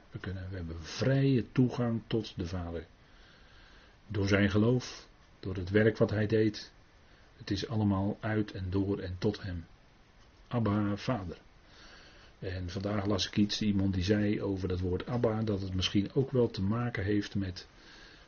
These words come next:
komen tot de Vader. Dan is het tweede deel van Abba,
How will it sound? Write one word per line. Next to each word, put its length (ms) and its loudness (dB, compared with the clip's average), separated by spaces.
komen 520 8
tot 320 2
de 80 4
Vader. 400 0
Dan 120 0
is 120 -2
het 160 -8
tweede 360 6
deel 340 8
van 220 -2
Abba, 500 -2